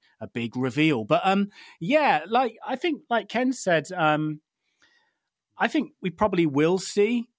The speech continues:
Ahsoka. I, I, I think that's quite likely. But like Ken said, I think it will be,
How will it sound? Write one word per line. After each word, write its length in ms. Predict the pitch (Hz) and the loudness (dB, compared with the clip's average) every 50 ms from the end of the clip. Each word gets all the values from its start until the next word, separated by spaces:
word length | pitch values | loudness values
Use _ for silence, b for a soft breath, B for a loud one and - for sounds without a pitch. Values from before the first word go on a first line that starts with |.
| _ _ _ _ _ _ _ _ _ - | _ _ _ _ _ _ _ _ _ -10
Ahsoka. 520 | 165 - - 220 226 233 233 233 - 247 | -8 -6 -2 0 0 0 0 -2 -2 0
I, 240 | 262 240 196 202 208 202 | 2 2 2 2 0 0
I, 300 | - 180 190 170 151 185 | -2 -4 -4 -2 -2 -4
I 40 | 190 | -4
think 280 | 185 - - 196 180 | -4 -4 -4 -4 -2
that's 140 | 165 170 165 - | -2 -2 -4 -2
quite 180 | - 160 143 | -4 -2 0
likely. 300 | 165 160 165 170 196 202 | 0 -2 -2 0 -2 -2
But 160 | 202 196 151 | -2 -2 -2
like 260 | 151 180 185 196 - - | 0 2 0 0 0 -2
Ken 240 | - 170 160 156 | -2 0 0 0
said, 280 | 151 - - 143 135 131 | 0 0 0 0 2 2
I 60 | 135 135 | 2 0
think 480 | - - - - - 151 143 - - | -2 -6 -12 -6 -2 -2 -2 -2 -4
it 120 | 151 135 147 | -6 -4 -2
will 240 | 139 139 139 139 | 0 2 2 2
be, 380 | 131 135 135 131 127 123 131 | 2 2 0 0 0 -2 -4